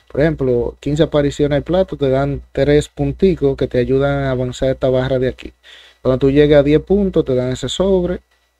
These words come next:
veinte, treinta, así sucesivamente. Solo hay, hay que ir viendo las misiones y completándolas.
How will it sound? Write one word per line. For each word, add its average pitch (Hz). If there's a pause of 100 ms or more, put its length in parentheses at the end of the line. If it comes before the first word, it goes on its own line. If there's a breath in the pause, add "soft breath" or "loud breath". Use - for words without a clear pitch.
(380)
veinte, 151
treinta, 143
así 131
sucesivamente. 135 (340 loud breath)
Solo 151
hay, 151 (140)
hay 143
que 151
ir 156
viendo 151
las 151
misiones 185
y 135
completándolas. 123